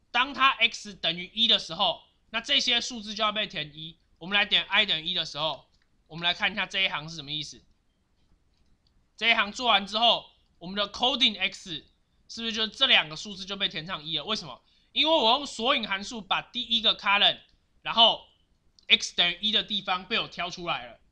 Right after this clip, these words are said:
所以这两个就被我填入一了。这样可以吗？然后 i 等于二的时候，i 等于二的时候，我们先看这一行好了。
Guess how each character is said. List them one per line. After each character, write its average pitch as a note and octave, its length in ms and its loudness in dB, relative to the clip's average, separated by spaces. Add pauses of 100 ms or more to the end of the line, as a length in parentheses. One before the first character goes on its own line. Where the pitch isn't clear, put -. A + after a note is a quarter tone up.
(220)
所 A3 160 -2
以 G#3 60 0
这 A#3+ 160 0
两 E3+ 200 6
个 D3+ 80 -10
就 F#3 120 -6
被 F#3+ 120 -4
我 D#3 100 -4
填 C#3+ 180 -12
入 E3 220 -14
一 D3+ 200 -10
了。 C#3 200 -10 (600)
这 G3 80 -2
样 G3+ 120 0
可 F#3 120 0
以 F3 60 2
吗？ E3+ 280 -2 (580)
然 G#3+ 120 4
后 C#4 240 8 (160)
i B3 160 8
等 A#3 100 6
于 G#3 60 4
二 A#3+ 140 4
的 A3 80 2
时 B3 140 -4
候， A3+ 300 4 (3500)
i D4 180 8
等 D4+ 100 10
于 B3+ 60 8
二 C#4+ 160 10
的 B3+ 80 4
时 B3 120 -2
候， C4 100 4
我 A3 60 2
们 G#3 80 -4
先 A#3+ 140 -2
看 B3 160 0
这 A#3 160 0
一 A3+ 40 6
行 E3+ 220 -2
好 E3 140 -2
了。 C3+ 200 -6